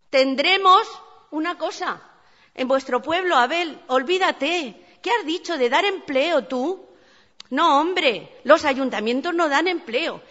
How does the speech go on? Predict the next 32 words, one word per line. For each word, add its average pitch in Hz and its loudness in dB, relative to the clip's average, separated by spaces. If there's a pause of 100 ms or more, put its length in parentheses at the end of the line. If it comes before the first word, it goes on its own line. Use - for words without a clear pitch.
(160)
Eso 392 0
se 381 -2
llama 403 8
competencia 330 6
impropia. 180 -4 (880)
Tú 403 4 (400)
te 226 2
ocupas 220 -2
de 190 -6
la 185 0
luz 415 4 (720)
y 226 -4
de 208 2
las 196 -2
calles 165 -6 (240)
y 240 -8
del 330 4
agua, 320 6 (460)
y 254 -12
se 330 -8
acabó. 320 0 (360)
Porque 302 6
todo 440 6
lo 427 6
demás, 359 6
para 247 4
el 359 2
P 294 2
P, 330 0
con 208 -6
esa 330 -2
ley 320 0